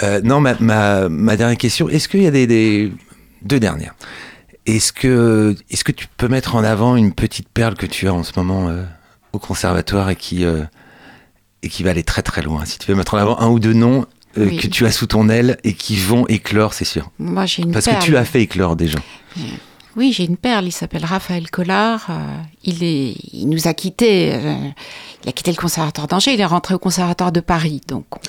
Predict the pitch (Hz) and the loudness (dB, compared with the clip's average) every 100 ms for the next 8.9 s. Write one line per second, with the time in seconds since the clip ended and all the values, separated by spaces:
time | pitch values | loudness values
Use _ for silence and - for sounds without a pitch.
0 | - 117 101 107 98 95 95 143 - 92 | -2 0 2 2 2 4 4 2 2 2
1 | 85 85 90 120 104 90 92 - 85 82 | 2 2 2 2 0 -2 -2 0 -2 0
2 | 143 123 - 180 - 90 208 - 330 - | 0 2 2 0 0 0 0 0 0 2
3 | 214 - - 277 120 139 - - - - | 2 2 2 2 0 -2 -6 -14 -8 0
4 | 349 330 285 254 220 165 - 202 185 - | 2 4 4 2 0 -4 -6 -4 -4 -8
5 | _ - - - - - - 170 156 151 | _ -10 -8 -8 -12 -16 -8 -4 -2 0
6 | 147 143 120 139 135 - - - _ - | -2 -2 -6 -6 -10 -16 -16 -18 _ -14
7 | 135 143 127 - - 226 196 - 165 170 | -12 -10 -14 -10 -4 -4 -4 -14 -8 -6
8 | - 240 208 _ - - _ 170 | -6 -8 -12 _ -20 -20 _ -12